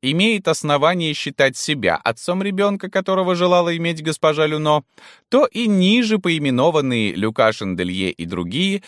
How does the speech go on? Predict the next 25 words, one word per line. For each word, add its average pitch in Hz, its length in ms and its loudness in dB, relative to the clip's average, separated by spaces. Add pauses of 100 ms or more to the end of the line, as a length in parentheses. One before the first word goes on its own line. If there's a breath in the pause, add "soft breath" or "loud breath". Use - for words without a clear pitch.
(160 loud breath)
имеют 262 580 0
те 165 300 2
же, 156 340 -2
если 143 500 -4
не 117 180 -2
большие, 165 540 -2
основания 123 640 -2
претендовать 107 600 -2
на 139 120 -4
звание 90 340 -2
отца. - 320 -6 (560 loud breath)
Но 127 160 2
принимая 196 400 2
во 202 100 0
внимание, 113 640 -2 (260)
что - 180 -2
госпожа 156 360 0
Люно 165 340 0
прежде 151 400 0
всего 110 280 -2
обратилась 101 520 -2
к - 80 -14
содействию 101 680 -2
Ипполита 95 500 -2
Лякура 110 680 0